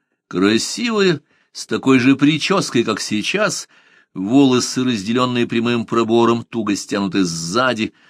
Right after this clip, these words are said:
в коротеньком, обтягивающем, ладном черном платье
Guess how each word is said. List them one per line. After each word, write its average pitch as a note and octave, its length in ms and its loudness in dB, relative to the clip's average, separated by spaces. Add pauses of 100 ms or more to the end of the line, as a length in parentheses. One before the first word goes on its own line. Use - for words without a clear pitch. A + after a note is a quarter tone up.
(120)
в - 120 -20
коротеньком, A2+ 880 0 (260)
обтягивающем, G2 1160 -2
ладном G2 600 0
черном F#2 500 -4
платье A2 600 -2